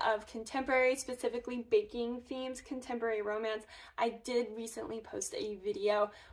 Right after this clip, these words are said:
with those types of recommendations, so I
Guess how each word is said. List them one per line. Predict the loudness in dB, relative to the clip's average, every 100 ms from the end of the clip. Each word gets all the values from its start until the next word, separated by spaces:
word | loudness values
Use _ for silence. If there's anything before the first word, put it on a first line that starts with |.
| -2
with | -2 2
those | 10 10 10
types | 2 4
of | 2
recommendations, | 2 0 -2 -2 0 -2 -2 -4 0
so | 2
I | 4 2 -2